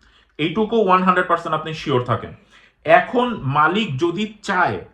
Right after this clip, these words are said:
এখানে মালিকের অবশ্যই অ্যাকসেপ্ট করতে হবে আপনাকে, আপনাকে এখানে এনে চাকরি দিতে হবে। এখন দেখা গেল যেই চারজন রিসেন্টলি ভিসা পাইছে, এখানে আসার পরে দেখা গেল যে তাদেরকে মালিক চাকরি দিল না, তাহলে অথবা এই শুধু চারজনের জন্যই সে, আহ,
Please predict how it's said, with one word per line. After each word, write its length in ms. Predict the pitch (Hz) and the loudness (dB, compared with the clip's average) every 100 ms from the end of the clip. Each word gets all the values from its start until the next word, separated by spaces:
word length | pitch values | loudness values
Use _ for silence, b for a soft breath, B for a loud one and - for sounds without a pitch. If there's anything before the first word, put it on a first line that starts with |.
| _ - | _ -10
এখানে 260 | 139 185 | -6 -4
মালিকের 440 | 185 143 151 156 196 | 0 0 0 -4 -4
অবশ্যই 920 | 156 151 190 185 - 208 214 240 226 | 0 4 4 2 -8 -2 0 0 -4
অ্যাকসেপ্ট 440 | 160 - - 165 | -6 -4 -6 -6
করতে 240 | - 170 185 | -6 -4 -2
হবে 220 | 190 208 | -2 2
আপনাকে, 480 | 156 135 165 160 214 | 2 2 -2 -2 0
আপনাকে 360 | 170 160 156 | 0 -2 -6
এখানে 280 | 151 160 165 | -8 -8 -8
এনে 140 | 170 214 | -6 -2
চাকরি 340 | 190 151 170 | 0 0 -2
দিতে 200 | 143 127 | -6 -4
হবে। 280 | 120 98 - B B - | -4 -4 -8 B B -6
এখন 340 | 156 180 247 226 | -4 0 0 2
দেখা 220 | 190 185 | 2 2
গেল 260 | 165 123 | 2 0
যেই 280 | 117 156 185 | 0 -4 -2
চারজন 480 | 175 151 143 196 208 - _ _ _ _ 143 | 2 0 0 -4 -4 -8 _ _ _ _ -6
রিসেন্টলি 420 | 156 156 190 196 | -6 -4 -4 -4
ভিসা 260 | 160 165 202 | -6 -2 -2
পাইছে, 320 | 156 131 131 | 0 -2 -4
এখানে 220 | 131 170 | -4 -2
আসার 260 | 147 143 170 | -2 0 -2
পরে 180 | 180 165 | -2 -4
দেখা 180 | 151 | -4
গেল 180 | 156 165 | -4 -4
যে 120 | 165 | -4
তাদেরকে 340 | 175 143 143 160 | -2 -2 -2 -2
মালিক 300 | 151 156 156 | -2 -2 0
চাকরি 260 | 160 156 | -2 -2
দিল 240 | 151 147 147 | -4 -4 -2
না, 260 | 110 98 B B B | -2 -2 B B B
তাহলে 280 | 143 147 160 | 2 4 2
অথবা 380 | 165 151 185 180 | 0 -2 -2 0
এই 100 | 185 | 0
শুধু 360 | - 175 185 | -2 -4 -2
চারজনের 480 | 185 147 143 170 185 | 2 2 2 -2 -2
জন্যই 320 | 170 180 185 | -2 0 -2
সে, 220 | 185 190 180 | -2 -2 -4
আহ, 540 | 180 - _ _ 139 | -6 -12 _ _ -2